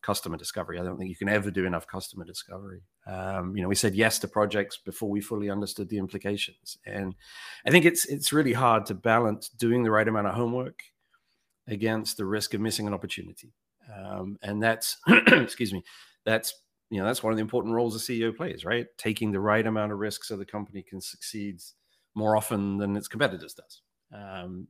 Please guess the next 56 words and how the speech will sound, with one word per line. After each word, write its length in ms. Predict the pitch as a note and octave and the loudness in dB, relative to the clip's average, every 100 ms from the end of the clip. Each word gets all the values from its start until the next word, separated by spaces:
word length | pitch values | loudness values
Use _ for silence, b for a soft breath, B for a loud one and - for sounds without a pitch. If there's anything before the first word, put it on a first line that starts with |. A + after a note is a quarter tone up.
| _ | _
so 200 | - A2 | -4 0
that 200 | G#2+ - | 0 -2
temptation 640 | - G2+ - B2 A#2+ A2+ | -6 -6 -4 -4 -2 -4
to 160 | - G#2 | -6 -8
rush 340 | G2 A2 G#2 | -2 -2 -2
in 300 | - A#2 G#2 | -4 -4 -4
to 140 | G2 G2+ | -4 -8
avoid 420 | F2+ G2+ G2+ F2+ - | -8 -8 -8 -10 -10
missing 340 | G#2+ G#2 - F#2+ | -8 -8 -8 -12
an 60 | |
opportunity 720 | F2+ - - G#2 G2 - F2+ | -14 -16 -12 -8 -10 -12 -16
is, 280 | E2+ - - _ b b b b b b b b b b b _ | -16 -16 -16 _ b b b b b b b b b b b _
is, 160 | F#2+ - - | -4 -4 -2
yeah, 200 | C3+ E2+ - | 4 4 6
that, 240 | A#2+ C3+ | 6 6
I'm 100 | A#2+ | 4
gonna 120 | A#2+ A#2 | 2 2
call 220 | C3+ A#2+ | 0 4
that 200 | B2+ B2+ | 4 4
my, 160 | G#2+ F2+ | -2 -2
my 120 | A2+ G#2 | -4 0
big 220 | C3 A#2 | 2 2
mistake, 640 | A2 - F#2+ F#2+ - - _ | 0 -2 -2 -4 -8 -20 _
um, 480 | G#2+ F#2+ F#2 F#2+ F2+ _ _ _ _ _ _ - | -6 -4 -4 -6 -10 _ _ _ _ _ _ -2
and 140 | A#2+ | 0
repeated 460 | G2+ - C#3 - G2+ | 0 0 0 0 -2
mistake. 460 | G2 - F#2 F2+ | -4 -6 -10 -12
So 140 | - G#2+ | -6 -4
I 60 | |
obviously 260 | G#2 G#2 A#2 | -2 -4 -4
don't 240 | G#2+ G#2 | -4 -4
learn 200 | G#2 G2+ | -2 -4
as 120 | F#2+ - | -4 -6
fast 300 | A#2+ G2+ - | -8 -8 -10
as 120 | F#2 | -12
I 80 | - | -12
should. 360 | - - - - _ - | -10 -10 -12 -16 _ -10
Um, 520 | - G#2 G#2+ G2+ F#2+ - | -8 -6 -6 -8 -2 0
and 100 | B2 | 4
so, 200 | B2 A2 | 4 4
yeah, 300 | A2+ A2+ F2+ | 4 0 0
to 140 | - | -2
your 100 | A2+ | -2
second 300 | C#3 B2 G#2+ | 0 -2 -4
point, 260 | G#2+ G#2 G#2+ | -4 -4 -4
you 80 | |
know, 80 | G2+ | -4
what 120 | G#2 | -4
did 100 | F#2+ | -2
I 80 | G2 | -2
learn 300 | G2 C#3 E3 | 4 6 6
from 180 | D3+ A2+ | 4 0
the 80 | G2+ | 0
mistakes? 460 | F#2+ - G2+ - | -2 -2 -2 -4
I, 140 | A2 G#2+ | -10 -8
well, 320 | G2 F#2 F2 | -4 -6 -6